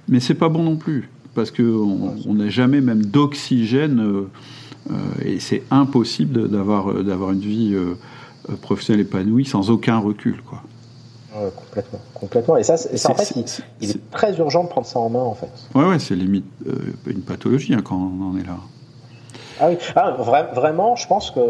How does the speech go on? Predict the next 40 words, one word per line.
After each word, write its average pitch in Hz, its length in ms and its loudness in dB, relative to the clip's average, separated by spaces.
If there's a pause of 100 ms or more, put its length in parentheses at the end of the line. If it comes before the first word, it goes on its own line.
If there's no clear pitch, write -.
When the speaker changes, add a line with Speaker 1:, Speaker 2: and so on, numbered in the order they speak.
(240)
Speaker 2:
j-, 110 200 -6
j'étais 117 260 0
à 143 160 4
un 107 220 0
stade 156 320 0
de 107 40 -6
workaholic, 107 840 -2 (380)
Speaker 1:
Ouais. - 100 -2
Speaker 2:
euh, 101 420 2 (160)
euh, - 720 -2
comme 127 280 2
je 90 80 -2
pense 135 380 0
aussi 104 240 -6
beaucoup 135 340 -4
de - 60 -2
chefs 156 220 0
d'entreprise. 190 640 -2
Et 147 80 2
le 139 40 -2
fait 202 280 0
d'être 170 320 0
justement 160 480 0
aux - 20 0
manettes 165 460 0
à 143 100 2
son - 180 -6
propre 170 360 0
compte, 208 340 -2 (480)
il 117 60 0
y - 20 6
a 131 80 4
un 156 80 2
côté 190 340 -2
aussi 165 560 -2
très, - 200 -4
très 160 180 0
galvanisant 135 640 2
parce 120 240 -4
que, 127 80 2